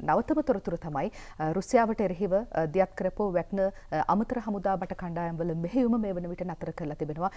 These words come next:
නැවතත්, අ, සිය කඳවුරු කරාම ගමන් කරන්නට වැක්න හමුදාව, අ, ක්‍රියා කරලා තිබෙනවා. ඉතින්, අ, වැක්න අමතර හමුදාවේ, අ, නායක, අ, යව්ගුනි ප්‍රිගොෂින්, අ, නිවේදනයක් නිකුත් කරමින් සඳහන් කරලා තිබෙනවා තම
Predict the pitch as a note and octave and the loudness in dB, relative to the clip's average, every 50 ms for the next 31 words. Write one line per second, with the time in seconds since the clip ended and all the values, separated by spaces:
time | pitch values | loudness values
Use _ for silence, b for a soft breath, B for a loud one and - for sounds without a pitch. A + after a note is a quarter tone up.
0 | B B B B G#3 G3+ F#3 F3+ - A3 - - - F3 E3 - - - A#3+ A#3 | B B B B 2 2 2 4 2 -2 -2 0 0 -2 -2 -2 0 2 2 2
1 | A#3 - - F#3+ F#3 A3+ B3+ C4 - - A#3 A3 G#3+ G#3 G#3 F#3 F#3+ F3+ F3+ F3+ | 2 2 0 0 2 2 2 2 0 0 0 0 0 0 0 -2 -2 -2 -4 -4
2 | - - F#3 E3 D#3+ D#3+ D3+ - F#3+ E3+ D#3+ - E3+ D#3+ D#3 - C#3+ D3+ D3+ D#3 | -4 -4 -4 -4 -4 -4 -4 -4 -4 -4 -4 -4 -6 -10 -8 -8 -8 -6 -4 -4
3 | D3+ D3 D#3 F3 F#3 - - - - - D#3 D#3 - - F#3 E3 D#3+ - E3 D#3 | -2 2 2 2 0 0 -6 -8 -2 -2 -2 0 2 4 2 2 2 0 -2 -2
4 | D3 - D3 C#3+ D3 E3 F#3 F#3 - F3+ F3+ B B B B - D3 D3 D3 E3 | -2 -2 -2 -2 -2 -2 -2 -2 -2 -2 -2 B B B B 0 0 2 2 2
5 | E3 - F3+ F3 E3+ D#3 D3+ - F3 E3+ D#3+ F3 E3 E3+ - F3 E3+ E3 F3 F3+ | 0 0 -2 -2 -2 -2 -4 -4 -6 -4 -4 -4 -4 0 0 0 2 2 2 2
6 | F3+ - - D3+ D3 C#3 D3 D#3+ D3+ D3+ D#3+ E3 D#3+ - G3+ G#3+ G#3 - - - | 2 0 0 -2 -2 -2 -2 0 0 2 2 0 0 0 0 0 0 -4 -10 -2
7 | - - D#3 D#3 D3 C#3 C#3 C3+ - - E3 F3 G3+ G3+ F#3+ - G#3 G3 G3 G3+ | 2 4 6 6 6 6 4 0 -2 0 4 6 6 6 6 4 2 2 2 0
8 | F#3 - - F#3 E3 E3+ F3+ - - B3+ B3 - - F3 F3 F3+ F3 F#3 F3 F3+ | 0 0 2 4 4 4 2 2 2 0 0 0 -2 -2 -2 0 0 0 0 0
9 | F#3 F#3 - - F3+ D#3+ - E3+ - - F3 F3 F3 E3+ E3 - E3+ - D3+ E3 | -2 -4 -4 -6 -6 -6 -6 -6 -6 -6 -6 -4 -6 -6 -6 -8 -8 -8 -8 -10
10 | D#3+ - D#3+ D#3 D3+ - D3+ D3+ D#3+ E3+ E3 F3 E3 | -8 -6 -6 -4 -4 -4 -4 -4 -6 -6 -6 -6 -8